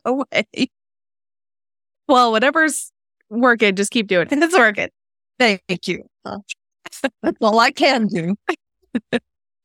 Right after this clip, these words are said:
Speaker 2: On the topic of head over feels, I love this book, as you very much know, with my gazillions of comments in the beta draft of, "L O L, L O L, oh my God, I love this." But for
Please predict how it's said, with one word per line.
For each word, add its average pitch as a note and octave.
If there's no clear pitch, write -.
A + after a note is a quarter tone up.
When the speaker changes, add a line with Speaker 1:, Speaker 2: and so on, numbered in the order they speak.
Speaker 2:
On G#3
the F#3
topic C#4
of G#3+
head G3
over F3
feels, F3
I F#3
love F3+
this E3+
book, E3+
as F3+
you F#3+
very G3
much A3
know, G3+
with G3
my F#3+
gazillions G#3
of G3+
comments G3
in G3+
the G3
beta G3
draft G3+
of, G#3+
"L F#4
O A#4
L, E4+
L F#4
O A4+
L, F#4
oh G#4
my G#4
God, G#4+
I G#4+
love G4+
this." F4+
But G#3+
for A3